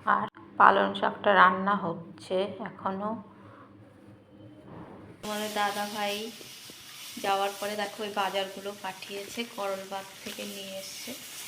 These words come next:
দেখেছো? তো ওদিকে রান্না তো বসিয়ে দিয়েছি, দেখতেই পাচ্ছ আলু কলা। তো একটু দেখিয়ে দিলাম কি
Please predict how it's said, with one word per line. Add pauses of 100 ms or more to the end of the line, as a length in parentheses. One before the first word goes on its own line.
(260)
দেখেছো? (2750)
তো (180)
ওদিকে (100)
রান্না
তো (120)
বসিয়ে
দিয়েছি, (100)
দেখতেই
পাচ্ছ (140)
আলু
কলা। (560)
তো (100)
একটু (100)
দেখিয়ে
দিলাম (140)
কি